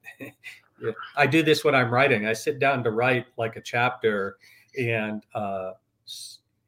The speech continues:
you know, it's, uh, I'm drawn to movement, <laughs> sort of a protective skill, being drawn to movement, and, and the wife will poke her head in or something, or I'll see my, even my phone upside down will light up,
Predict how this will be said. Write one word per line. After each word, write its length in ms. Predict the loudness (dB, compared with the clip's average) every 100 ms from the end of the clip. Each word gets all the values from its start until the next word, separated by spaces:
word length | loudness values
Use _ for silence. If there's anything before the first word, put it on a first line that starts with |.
| -8
you 100 | -8
know, 260 | -6 -8 -10
it's, 220 | -10 -16 -10
uh, 100 | -8 -8 -18 _ _ _ -6
I'm 140 | -6 0
drawn 360 | 2 4 2
to 160 | 0 0
movement, 520 | 2 0 0 -2 -4 -12 -6 -6 -6
<laughs> 360 | -8 -6 -8 -10
sort 220 | -6 -4
of 60 | -4
a 60 |
protective 580 | -8 -16 -16 -10 -8 -8
skill, 480 | -6 -2 0 -2 -6 -20 -12 -4
being 160 | -2
drawn 300 | 2 2 2
to 120 | 0
movement, 420 | 0 -2 0 -2 -4 -18 -20 _ _
and, 320 | -8 -6 -8 -8
and 380 | -8 -6 -8 -14 _ _ _
the 60 | 0
wife 200 | 2 2
will 80 | 0
poke 240 | 2 2
her 100 | 2
head 220 | 2 2
in 280 | 2 0 0
or 120 | -4
something, 580 | -2 -2 2 2 2 2
or 280 | -4 -6 -10 _ _ _ _ -10
I'll 100 | -10
see 240 | -2 0 2
my, 280 | 2 0 -2 _ -14 -4
even 220 | -2 2
my 160 | 2
phone 280 | 4 2 2
upside 380 | 0 2 2 4
down 240 | 4 2 0
will 140 | -2
light 260 | 0 2 4
up, 380 | 2 0 -8